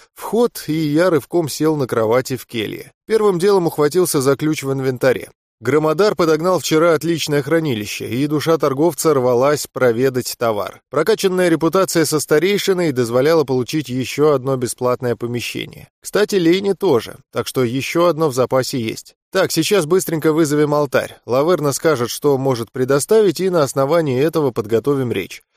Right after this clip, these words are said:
Соберем еще одно вече, если нужно. Разберемся, для чего божественные баллы нужны, а там и игроки подкачаются,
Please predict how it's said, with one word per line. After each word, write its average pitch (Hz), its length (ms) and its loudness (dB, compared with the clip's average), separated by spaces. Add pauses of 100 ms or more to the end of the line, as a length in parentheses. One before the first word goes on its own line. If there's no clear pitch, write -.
(180)
Соберем 190 460 0
еще 139 380 2
одно 185 160 0
вече, 165 360 0
если 143 260 -4
нужно. 127 420 -4 (260)
Разберемся, 170 580 2
для 156 140 2
чего 160 240 0
божественные 135 600 0
баллы 190 320 4
нужны, 151 500 -2
а 147 200 2
там 208 260 2
и 185 280 0
игроки 180 360 0
подкачаются, 120 760 -4